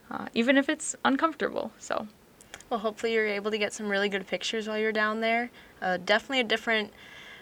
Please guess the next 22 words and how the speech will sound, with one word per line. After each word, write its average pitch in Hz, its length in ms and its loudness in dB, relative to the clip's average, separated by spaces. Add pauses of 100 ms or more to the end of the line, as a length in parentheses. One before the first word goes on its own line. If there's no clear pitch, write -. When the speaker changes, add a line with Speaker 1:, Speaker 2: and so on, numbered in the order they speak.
(140)
Speaker 2:
scenery 233 600 4
than 226 180 4
Brookings, 208 680 0 (100)
um, 175 300 -2
so - 120 -2
hopefully 202 280 -4
that's 190 180 -4
a 196 60 -8
good 196 120 -2
change 185 360 -2
for - 100 -4
you. 208 240 2
And 180 260 -6
for 208 140 4
other 269 180 8
students 262 420 0
who 226 80 -2
are 202 40 2
interested 220 500 -2
in 220 120 -2
study 214 260 2
abroad, 202 520 6